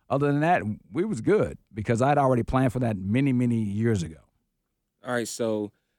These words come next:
Speaker 2: kinda wrapping up 'cause this is not gonna be a long one just because
Speaker 1: Wrap it up!
Speaker 2: Yeah.
Speaker 1: I'm, you got me talking now.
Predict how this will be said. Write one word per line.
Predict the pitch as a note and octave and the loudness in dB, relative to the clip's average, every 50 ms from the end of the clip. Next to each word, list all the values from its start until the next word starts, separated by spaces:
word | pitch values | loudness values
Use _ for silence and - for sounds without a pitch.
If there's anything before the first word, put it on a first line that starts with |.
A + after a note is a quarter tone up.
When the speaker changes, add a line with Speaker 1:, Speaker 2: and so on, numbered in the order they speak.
| _ _ _ | _ _ _
Speaker 2:
kinda | D#3 F#3+ G#3+ G3+ | 0 2 2 2
wrapping | G3 G3+ G3 E3+ F3 F3+ G3 | 2 2 2 0 0 0 0
up | F3 D3+ | 0 0
'cause | - B2+ A#2+ | -2 -2 -2
this | D#3 D#3+ | -2 -4
is | D#3+ | -2
not | D#3+ D#3 D#3 | -2 -2 0
gonna | D#3 D3+ | 0 0
be | C#3+ C#3+ C3+ | 0 0 0
a | C3 | 2
long | C3+ C#3 C#3+ C#3+ C#3 | 2 2 2 4 2
one | C3+ B2+ A#2+ | 0 -2 -2
just | A2+ B2+ B2+ - | -4 -4 -6 -6
because | - B2+ A#2 C3+ D3 D#3+ | -6 -8 -2 0 6 8
Speaker 1:
Wrap | B3+ C#4+ C#4+ C#4 - | 10 10 10 10 10
it | C#4 B3 A#3+ C4+ F4+ F#4 F4+ | 8 8 10 12 12 12 12
up! | C#4+ A#3 - | 12 8 4
Speaker 2:
Yeah. | B3+ - - - - | 2 4 6 6 6
Speaker 1:
I'm, | D#4+ D4+ C4+ | 6 6 4
you | D4+ F#4+ C5 C5 G4 | 4 6 6 6 8
got | E4+ E4+ E4+ F4 | 8 8 8 8
me | F4+ E4+ | 6 4
talking | - D#4 E4 G#4 C#5+ - D#4+ | 4 8 8 8 8 6 6
now. | D#4+ F4+ G4 | 8 8 10